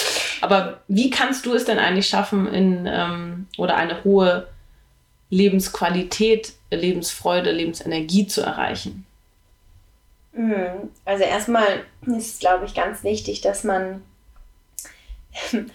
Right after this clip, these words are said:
Speaker 2: seinen, ja, wie nennen wir es, persönliche Anforderungen sozusagen klar hat. Also sich selbst kennenlernen.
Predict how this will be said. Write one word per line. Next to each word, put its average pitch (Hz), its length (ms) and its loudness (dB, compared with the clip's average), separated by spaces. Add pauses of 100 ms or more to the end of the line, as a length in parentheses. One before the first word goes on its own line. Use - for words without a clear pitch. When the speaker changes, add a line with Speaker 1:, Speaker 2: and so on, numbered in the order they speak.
(260)
Speaker 2:
seinen, 190 580 0 (240)
ja, 185 400 0 (140)
wie 202 100 -8
nennen 185 220 -4
wir 170 140 8
es, - 140 -6
persönliche 208 520 2
Anforderungen 170 680 4
sozusagen 165 640 -2
klar 160 600 2 (340)
hat. - 280 0 (240)
Also 165 460 0 (600)
sich 208 220 -2
selbst 196 360 4
kennenlernen. 180 640 0